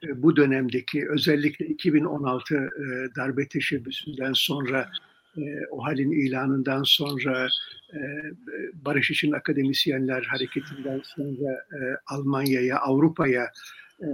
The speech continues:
gelen, e, beyin göçü arasında, e, belirgin farklılıklar var. Bin dokuz yüz seksen dönemindeki, e, daha politize ortam yok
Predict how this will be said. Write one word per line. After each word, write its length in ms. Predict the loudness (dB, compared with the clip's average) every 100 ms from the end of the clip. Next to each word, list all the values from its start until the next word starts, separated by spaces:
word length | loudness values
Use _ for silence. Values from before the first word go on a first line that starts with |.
| -6 -2
gelen, 480 | -2 0 0 2 2
e, 460 | 0 -2 -2 2
beyin 320 | 6 8 6
göçü 320 | 6 4 4 2
arasında, 760 | 2 0 0 0 2 2 0 -4 -4
e, 220 | -4 2
belirgin 420 | 6 6 6 2
farklılıklar 880 | 2 -4 -4 0 0 0 0 2 2
var. 360 | 0 -2 -2 -6 -16 -20 _
Bin 120 | 0 2
dokuz 320 | 4 4 6
yüz 180 | 4 2
seksen 500 | -4 -2 -2 0 0 2
dönemindeki, 1080 | 4 4 2 -2 0 -2 -2 2 6 6 2 _ _ _ -12
e, 60 | -8 -6 -6 -8 -4
daha 480 | -2 2 4 2 -2
politize 840 | 0 2 2 4 4 6 6 6 0 _
ortam 640 | -2 -2 -2 0 2 0 -2
yok 460 | -4 4 6 4